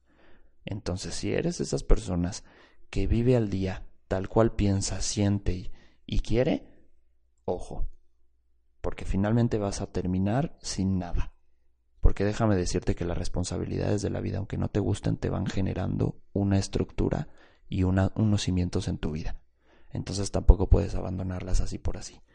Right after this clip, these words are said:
Eventualmente podrás hacerlo, pero vas a tener que llevar un proceso y en algún momento te vas a tener que involucrar con ellas. Entonces deja de creer que la vida funciona así, ¿va?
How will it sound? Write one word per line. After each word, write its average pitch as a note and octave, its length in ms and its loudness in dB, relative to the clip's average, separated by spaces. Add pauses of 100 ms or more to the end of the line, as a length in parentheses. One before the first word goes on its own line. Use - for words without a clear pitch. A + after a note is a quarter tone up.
(320)
Eventualmente A#2+ 680 2
podrás G2 340 0
hacerlo, G#2+ 560 -2
pero G2 200 -2
vas G2+ 120 -6
a G2 80 -6
tener F#2 220 -4
que G2 120 -6
llevar F#2 240 -6
un G2 120 -4
proceso G#2 580 0 (460)
y G2 160 0
en F#2 120 2
algún G2+ 280 4
momento B2+ 360 2
te - 80 -2
vas F#2+ 140 -2
a F#2+ 60 -6
tener F2+ 260 -6
que F#2 100 -6
involucrar F#2 540 -6
con - 180 -8
ellas. - 240 -8
Entonces G#2+ 460 -6 (320)
deja G#2+ 400 2
de F#2+ 120 2
creer F#2+ 280 0
que - 120 -6
la F2+ 100 -4
vida F#2 200 0
funciona F#2 360 2
así, G2+ 180 -8 (260)
¿va? - 160 8